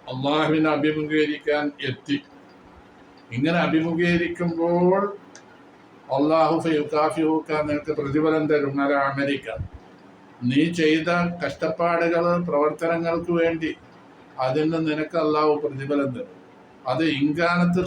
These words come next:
ഖൈറൻ ഫഖൈറുൻ, നീ ചെയ്ത കാര്യങ്ങളൊക്കെ സൽക്കർമ്മങ്ങളാണെങ്കിൽ നിനക്ക്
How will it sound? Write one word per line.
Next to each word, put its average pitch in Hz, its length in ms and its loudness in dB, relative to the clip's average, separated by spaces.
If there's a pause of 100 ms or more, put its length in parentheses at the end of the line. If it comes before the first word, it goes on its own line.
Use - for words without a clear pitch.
ഖൈറൻ 156 540 2 (640)
ഫഖൈറുൻ, 170 500 2 (1300)
നീ 135 120 0 (180)
ചെയ്ത 175 220 2 (160)
കാര്യങ്ങളൊക്കെ 175 760 2 (540)
സൽക്കർമ്മങ്ങളാണെങ്കിൽ 170 1400 2 (280)
നിനക്ക് 170 420 -2